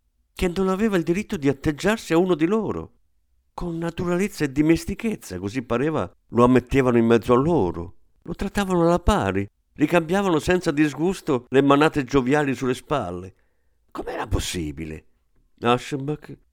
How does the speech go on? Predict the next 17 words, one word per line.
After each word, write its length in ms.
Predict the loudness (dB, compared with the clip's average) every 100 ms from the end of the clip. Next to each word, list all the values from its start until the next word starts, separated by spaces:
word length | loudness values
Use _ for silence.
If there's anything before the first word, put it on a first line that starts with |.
| _
si 180 | -10 -4
coprì 240 | -2 0 4
la 120 | 4
fronte 340 | 4 2 2
con 160 | 2 4
la 100 | 4
mano 280 | 4 4 2
e 60 |
chiuse 300 | 0 -4 -4
gli 120 | -4 -4
occhi, 480 | -6 -8 -14 -20 -20 _
brucianti 840 | -8 -6 -2 0 0 -4 -8 -14
per 180 | -8 -4
la 80 | -2
mancanza 540 | 0 -2 -4 -4 -6
di 100 | -8
sonno. 580 | -8 -8 -10 -10 -16 -18